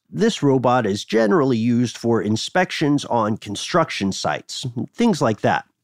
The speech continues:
It's also been deployed for public safety reasons, like helping to inspect hazardous packages from afar. Singapore's government said on Friday that it had picked Spot for the robot's agility, noting,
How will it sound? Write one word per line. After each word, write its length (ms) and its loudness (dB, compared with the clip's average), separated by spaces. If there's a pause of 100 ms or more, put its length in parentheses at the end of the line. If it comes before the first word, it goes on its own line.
(460)
It's 140 2
also 260 4
been 260 0
deployed 520 0
for 280 0
public 380 0
safety 400 -2
reasons, 580 -6
like 220 0
helping 380 2
to 200 0
inspect 500 -2
hazardous 640 -2
packages 640 -2
from 300 0
afar. 480 0 (680)
Singapore's 640 2
government 520 0
said 420 -2
on 220 0
Friday 560 -2
that 240 0
it 100 0
had 160 -2
picked 240 -2
Spot 480 0
for 480 0
the 140 0
robot's 480 2
agility, 640 0 (240)
noting, 500 4